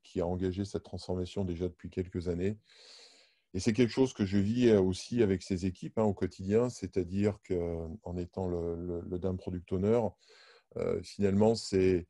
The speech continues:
c'est, ça se vit tous les jours. C'est-à-dire qu'on communique, on explique, et à toute l'échelle de la pyramide, hein,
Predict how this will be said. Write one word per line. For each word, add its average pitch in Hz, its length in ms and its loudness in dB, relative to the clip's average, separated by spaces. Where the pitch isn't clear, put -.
c'est, 104 340 -2
ça - 420 -4
se 117 120 -2
vit 120 160 -2
tous 117 120 -4
les 107 120 6
jours. 98 320 0
C'est-à-dire 92 380 -2
qu'on 87 160 -6
communique, 107 880 2
on 87 100 -4
explique, 107 480 -2
et 107 60 4
à 95 80 2
toute - 240 -8
l'échelle 120 320 0
de 98 80 2
la 92 100 2
pyramide, 101 600 2
hein, 92 160 -2